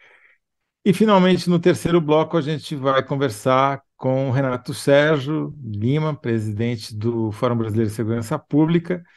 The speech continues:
O tema, em geral, vai ser segurança, a pesquisa Datafolha, que mostrou o governo mal avaliado nessa área, mas, obviamente, a gente vai abordar também o massacre de hoje em Blumenau.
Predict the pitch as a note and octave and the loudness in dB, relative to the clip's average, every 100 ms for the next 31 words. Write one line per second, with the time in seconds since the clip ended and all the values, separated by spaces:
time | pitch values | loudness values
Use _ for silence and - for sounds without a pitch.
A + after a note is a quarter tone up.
0 | _ _ - D#3 G#2+ D3+ C#3 C3 D3+ D#3+ | _ _ -8 -4 0 2 2 0 0 0
1 | C#3+ B2+ A#2+ A#2 A#2 G#2+ - A#2+ G#2+ C3+ | 2 2 2 0 -2 -4 -6 -8 -4 -2
2 | C#3+ C3+ D#3 F3+ E3+ F3+ F3+ F#3 A3 A2+ | 0 0 0 0 -2 -2 -2 -4 -10 -10
3 | G#2+ A#2+ - A2+ G#2 G#2+ G#2 G2+ C#3 C#3+ | -8 -8 -6 -4 -2 -4 -6 -4 0 4
4 | C#3+ A#2 A2 A2+ A2 G#2+ A#2 A#2 A2+ G#2+ | 4 2 -2 -6 -6 -8 -4 -4 -2 -4
5 | G#2 G#2 G#2 A2 A2 B2+ B2 A2 A2+ A2+ | -4 -4 -4 -2 2 4 4 4 2 0
6 | A2 G#2+ G#2+ A2 G#2+ C#3 A#2+ C3+ D#3+ E3 | 0 -2 -2 -6 -6 0 2 2 0 -6
7 | _ _ _ _ _ _ - D3 D3 B2 | _ _ _ _ _ _ -4 0 0 -2
8 | - E3 C#3 D#3 C3 C3 C3 C#3+ C3 B2 | -4 0 2 2 0 -2 -4 -4 -4 -6
9 | B2+ B2+ B2 B2+ A2 A#2 A2+ C3 A2 A2 | -2 -2 0 0 2 0 -2 -2 -2 -2
10 | A#2 A#2+ - - A#2+ B2 G#2+ A2+ G#2+ A2 | -4 -8 -10 -6 -4 -4 -4 -2 -2 -2
11 | A#2+ G#2+ A2 G2+ G#2 G2 G#2 G#2 - - | -6 -4 -4 -2 -4 -6 -10 -14 -16 -10
12 | A2 A2 G#2+ G#2+ A2+ A2+ G2 D2+ | -8 -6 -4 -2 -2 -2 -4 -6